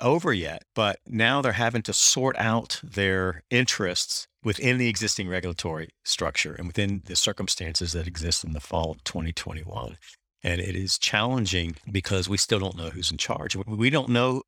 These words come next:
who's ever been in charge. And the athletes' interests aren't even being discussed. Now, you have these pro forma statements, "Well, we wanna act in the best interest of our student athletes." But there's nothing happening here, nothing that's coming out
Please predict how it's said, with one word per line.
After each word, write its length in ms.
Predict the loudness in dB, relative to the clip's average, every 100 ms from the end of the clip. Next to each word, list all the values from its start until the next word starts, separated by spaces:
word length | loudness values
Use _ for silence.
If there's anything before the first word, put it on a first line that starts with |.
| _
who's 200 | 0 4
ever 180 | 6 6
been 160 | 4 4
in 40 |
charge. 320 | 2 0 -2
And 200 | -6 -6 -12
the 200 | -4 0
athletes' 500 | 2 2 2 0 0 2
interests 640 | 2 2 2 2 4 2 0 _ _ 2
aren't 200 | 4 6
even 200 | 4 4
being 180 | 4
discussed. 720 | 2 2 2 -2 0 -2 -2 -4
Now, 80 | 0
you 60 | 2
have 160 | 4
these 200 | 4 2 0 -10 -4
pro 120 | -2
forma 300 | 0 -2 2
statements, 480 | 4 4 2 0 2
"Well, 340 | 4 6 4
we 120 | 2 0
wanna 240 | -2 -2
act 260 | -2 -2 -2
in 100 | -2
the 80 |
best 300 | 0 0 0
interest 340 | -4 -6 -6 -2
of 80 | -2
our 160 | -2
student 480 | -2 0 2 4 4
athletes." 640 | 4 2 -2 -10 -10 -12 -2
But 120 | 0
there's 180 | 2 0
nothing 380 | 0 0 -2 -2
happening 540 | 0 0 2 2 2
here, 300 | 2 0 2
nothing 380 | 2 0 2 2
that's 160 | 0 0
coming 280 | 2 4 4
out 300 | 4 2